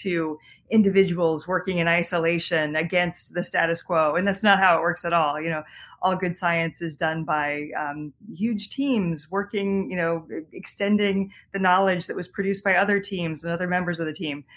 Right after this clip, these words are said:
Um, that said, I think, you know, I spend a lot of time on Twitter, and I feel like there have been some, some really good, uh, especially healthcare providers, doctors and nurses who have, have done a really effective job at, um, using social media platforms to,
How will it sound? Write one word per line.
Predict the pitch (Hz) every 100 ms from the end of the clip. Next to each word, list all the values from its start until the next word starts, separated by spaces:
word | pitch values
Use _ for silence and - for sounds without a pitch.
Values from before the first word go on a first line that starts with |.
| - - -
Um, | 175 170 165 160
that | 190 226 -
said, | - - 170 185 240 285 _ - -
I | 180
think, | - 240 226 -
you | 202
know, | 185
I |
spend | 220 240 214
a |
lot | 190
of | 185
time | 185 170
on | 165
Twitter, | - 180 190 220 226 _ _ -
and | 180 175
I | 170
feel | 254
like | 262 262
there | 202
have | 196 196
been | 185 175
some, | - 180 160
some | 196
really | 196 208 214 208
good, | 185 175 170 165
uh, | - 165 156 135 -
especially | - 214 214 202 165 147 -
healthcare | 170 170 165 156
providers, | 151 147 139 143
doctors | 165 160 165 165 156
and | 147 147
nurses | 147 - 147 147 - - - _
who | - 180 165
have, | 170 156 -
have | 165 175 156
done | 175
a | 165
really | 165 180 170
effective | 165 156 - 156 139
job | 151 143 139 139 _ - _ -
at, | 170 156 - - -
um, | 160 156 151 160
using | 190 175 170 160 156
social | - 170 180
media | 214 214
platforms | 165 170 151 - 160 156 151 -
to, | - 196 165 156 156